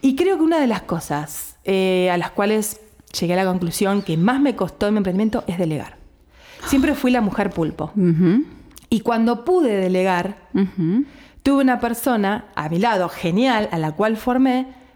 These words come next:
Speaker 1: pero que no la dejé ser, no la solté, no le di el vuelo,
Speaker 2: Ujú.
Speaker 1: porque siempre estaba bajo mi ala. Entonces, ¿qué pasa? Terminaba yo pensando, craneando
Speaker 2: Ujú.
Speaker 1: demasiadas tareas,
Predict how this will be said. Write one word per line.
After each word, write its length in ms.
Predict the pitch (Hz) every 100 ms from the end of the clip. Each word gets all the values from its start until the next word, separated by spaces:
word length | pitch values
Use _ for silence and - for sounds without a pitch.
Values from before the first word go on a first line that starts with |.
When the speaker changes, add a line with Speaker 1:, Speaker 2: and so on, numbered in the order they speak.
| _ -
Speaker 1:
pero 220 | 185 190
que 120 | 190
no 320 | 190 226 - 269
la 300 | 208 190 175
dejé 720 | 170 - - 220 240 - - -
ser, 380 | - 156 - - - -
no 100 | 185
la 140 | 196
solté, 600 | 185 170 151 151 156 135 - _ _
no 120 | 180 196
le 140 | 196
di 180 | 196 202
el 120 | 185
vuelo, 540 | 170 196 214 240 302 - - -
Speaker 2:
Ujú. 360 | 180 - -
Speaker 1:
porque 200 | 180 175
siempre 320 | - 247 247
estaba 320 | 214 - 208 202
bajo 280 | 170 -
mi 140 | 175 -
ala. 260 | - - - - _ - - -
Entonces, 360 | 202 226 269 294
¿qué 140 | - 226
pasa? 480 | 185 - 143 - - - _ _ _ -
Terminaba 460 | 208 220 262 294 285
yo 320 | 294 302 302
pensando, 600 | 226 214 214 262 208 190
craneando 460 | 220 247 254 220 214
Speaker 2:
Ujú. 60 |
Speaker 1:
demasiadas 540 | 208 226 - 320 190 -
tareas, 460 | 156 151 113 151